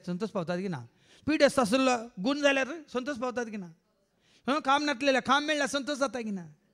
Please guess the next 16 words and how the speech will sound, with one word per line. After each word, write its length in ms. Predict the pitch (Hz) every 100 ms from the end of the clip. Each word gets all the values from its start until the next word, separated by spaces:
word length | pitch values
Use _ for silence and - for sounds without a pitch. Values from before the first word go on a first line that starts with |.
| _ _ -
ताज्या 340 | 262 220 240
वनी 220 | 233 214
जायचे 480 | 180 240 233 - 214
संतोष, 520 | 190 220 - 240 -
तुजो 280 | 208 262 233
आनी 120 | 233
म्हजो 180 | 226 214
आमचो 320 | 220 202 214
आनी 240 | 196 240 320
किसड. 400 | 320 208 254 220 170 -
आमी 120 | 214
वचता 360 | 247 277 240 214
किर्तन 420 | 202 262 - 220
चार 280 | 190 208 226
वळ 160 | 214 196
सात, 400 | - 214 214